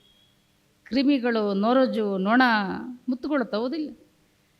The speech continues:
ಹಂಗೆ ಸೀರೆ ಇದ್ರೆ ಹೆಣ್ಣಿಗೆ ಶೀಲ ರಕ್ಷಣೆ, ನೀ ಅದನ್ನೇ ಕಳಚಿಬಿಟ್ರೆ?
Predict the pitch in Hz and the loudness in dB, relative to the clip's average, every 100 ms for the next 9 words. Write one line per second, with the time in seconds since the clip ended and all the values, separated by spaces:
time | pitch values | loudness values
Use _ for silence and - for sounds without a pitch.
0 | _ 370 381 330 349 392 440 415 302 311 | _ 2 4 2 2 4 6 4 2 0
1 | 370 339 381 359 302 254 285 349 - - | 2 2 2 0 2 2 0 -4 -10 -18
2 | _ _ - 359 403 392 349 - 339 302 | _ _ -4 2 4 4 2 0 0 2
3 | 302 359 294 370 403 - 359 359 311 339 | 4 4 2 2 2 2 0 0 -4 -8
4 | 262 320 330 339 | -2 0 0 -2